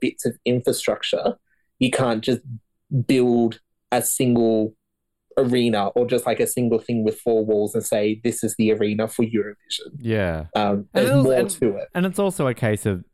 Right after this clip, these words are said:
Speaker 2: Stockholm necessarily hasn't won the bid, right? There's still three other cities going for it. So,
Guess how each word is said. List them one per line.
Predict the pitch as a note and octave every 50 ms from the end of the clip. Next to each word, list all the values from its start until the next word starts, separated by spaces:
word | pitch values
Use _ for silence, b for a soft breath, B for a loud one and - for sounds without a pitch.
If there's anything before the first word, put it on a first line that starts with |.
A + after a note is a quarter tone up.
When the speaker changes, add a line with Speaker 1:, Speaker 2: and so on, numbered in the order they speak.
| _ _ _
Speaker 2:
Stockholm | - - B2 G#2 A2 G#2 G2 G2
necessarily | G#2 G2+ G2 - - A2 G#2 G2 G2 G2
hasn't | F#2+ G#2 G#2+ F#2 G2 F#2 - _ - -
won | G2 G#2 G2+ F#2
the | E2 D#2
bid, | - E3 E3+ D3 G2+
right? | F2+ D#2+ D#2 E2+ -
There's | - G2 -
still | - - A2+ G2 F2
three | - A#2+ A2+ G#2
other | F#2+ F2+ E2+
cities | E2 - G#2+ F2 F2+ E2 -
going | - B2 C3 A#2 G2+ E2+
for | - - E2+ E2
it. | E2+ - -
So, | - - F2+ E2+ E2+ E2 D#2+ D#2+ D#2+ E2